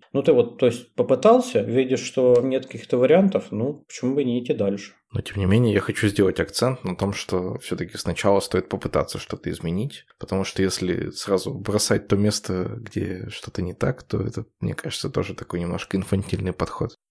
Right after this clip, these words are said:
Speaker 1: Да, с этим согласен. Мне кажется, можно расширить чуть дальше и сказать, что сто процентов все места, где вы будете работать, там везде будет что-то не так.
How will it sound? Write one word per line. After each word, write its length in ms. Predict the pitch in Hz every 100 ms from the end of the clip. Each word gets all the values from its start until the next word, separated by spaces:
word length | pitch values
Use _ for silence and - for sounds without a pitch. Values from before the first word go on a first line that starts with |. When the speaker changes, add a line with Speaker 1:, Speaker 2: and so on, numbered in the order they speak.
| _
Speaker 1:
Да, 260 | 131 123 101
с 120 | -
этим 220 | 147 143
согласен. 520 | - 123 127 190 147 117
Мне 280 | 135 127
кажется, 340 | 120 123 120 -
можно 320 | 127 113 120
расширить 460 | 113 113 131 120 -
чуть 180 | 120
дальше 480 | 113 143 190 - 107
и 400 | - 117 117 113 117
сказать, 440 | - 120 110 143
что 200 | - 120
сто 360 | - - 135 117
процентов 720 | 110 95 - 110 - - - _
все 400 | - - - 120
места, 340 | 107 104 - 101
где 180 | 98
вы 60 | 101
будете 300 | 98 101 107
работать, 680 | 104 104 175 165 - - -
там 220 | 123 120
везде 440 | 107 107 95 120
будет 220 | 147 107
что-то 360 | - - 113 107
не 120 | 101
так. 260 | 98 -